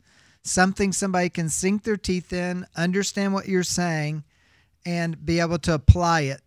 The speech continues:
to their circumstance. So we don't want too many. And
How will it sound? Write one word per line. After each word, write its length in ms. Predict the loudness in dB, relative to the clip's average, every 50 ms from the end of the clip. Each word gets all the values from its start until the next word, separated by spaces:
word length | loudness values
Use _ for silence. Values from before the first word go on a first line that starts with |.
| _ _ _ _ _
to 160 | -6 -6 -4
their 140 | -2 -2 -2
circumstance. 800 | -2 0 0 0 0 0 -4 -6 -6 -6 -8 -8 -10 -12 -14 -16 _
So 280 | -14 -8 -4 -2 -2 0
we 160 | 0 0 0
don't 260 | 0 0 -2 -2 -2
want 280 | 0 0 0 0 -2 -6 _ _
too 180 | -2 0 2 2
many. 540 | 4 4 2 2 2 2 0 0 -2 -4 -8 _ _ _ _ _ _ _ _ _ _ _ _ _ _ _ _ _ _ _ _ -4
And 460 | -2 0 2 4 4 4 4 2